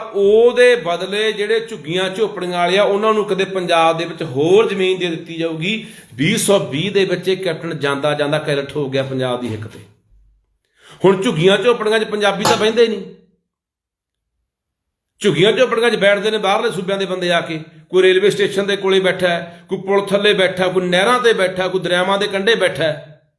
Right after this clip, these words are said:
ਉਹ ਕਾਨੂੰਨ ਦੇ ਤਹਿਤ ਜੇ ਕੱਲ੍ਹ ਨੂੰ ਉਠਾਏ ਵੀ ਜਾਣਗੇ ਤਾਂ ਆਪਦੇ, ਸਾਡੇ ਆਪਦੇ ਗਦਾਰ ਨੇ, ਤਾਂ ਉਹਨਾਂ ਨੂੰ ਕਿਤੇ ਨਾ ਕਿਤੇ ਜਗ੍ਹਾ ਦੇਣੀ ਪੈਣੀ ਆ।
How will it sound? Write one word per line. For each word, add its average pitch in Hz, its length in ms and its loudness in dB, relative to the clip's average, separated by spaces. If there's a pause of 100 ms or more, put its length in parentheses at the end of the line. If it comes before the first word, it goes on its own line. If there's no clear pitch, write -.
(300)
ਉਹ 262 200 4
ਕਾਨੂੰਨ 226 360 2
ਦੇ 233 120 6
ਤਹਿਤ 214 360 0
ਜੇ 220 80 -2
ਕੱਲ੍ਹ 220 220 -4
ਨੂੰ 247 100 -6
ਉਠਾਏ 185 320 -2
ਵੀ 208 120 -6
ਜਾਣਗੇ 180 560 0 (580)
ਤਾਂ 202 180 -2
ਆਪਦੇ, 226 720 2
ਸਾਡੇ 202 300 -4
ਆਪਦੇ 226 420 2
ਗਦਾਰ 226 340 0
ਨੇ, 202 280 -4 (1000)
ਤਾਂ 190 100 -4
ਉਹਨਾਂ 202 220 2
ਨੂੰ 214 120 -2
ਕਿਤੇ 160 200 -4
ਨਾ 147 100 -4
ਕਿਤੇ 147 240 -8
ਜਗ੍ਹਾ 120 320 -4
ਦੇਣੀ 110 260 -8
ਪੈਣੀ 104 380 -14
ਆ। 101 40 -20